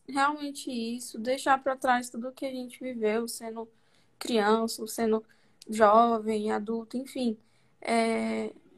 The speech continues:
é, é daqui pra frente. Isso não quer dizer que a gente não vai continuar pecando, mas também gera renúncia da nossa parte. Jesus nos perdoa e tá de braços abertos pra nós.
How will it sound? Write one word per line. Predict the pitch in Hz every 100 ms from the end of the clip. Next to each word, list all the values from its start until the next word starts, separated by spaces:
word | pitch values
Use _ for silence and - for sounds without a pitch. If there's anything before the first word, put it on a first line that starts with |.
| -
é, | 262 285 - -
é | 285
daqui | 302 302 320
pra | 320 330
frente. | 330 339 262 285 294
Isso | 262 277
não | 269
quer | 285
dizer | 247 254
que | 262
a |
gente | 254 247 - _ _ _
não | - 254
vai | 247 240
continuar | - 240 - 240 233
pecando, | 240 240 - 226 233 262
mas | 240 226 220 220 - _ - _
também | 269 269 269
gera | 277 269
renúncia | 302 277 262 262 285 262
da | 254
nossa | 247 247 240
parte. | - 202 233 262 - _ _ _ -
Jesus | 226 233 247 240 _ _ -
nos | 233
perdoa | - 247 240 220 220 247 247 233
e |
tá | - 240 220
de |
braços | 220 226 226 -
abertos | 233 220 226 226
pra | - 247
nós. | 226 208 214 240 -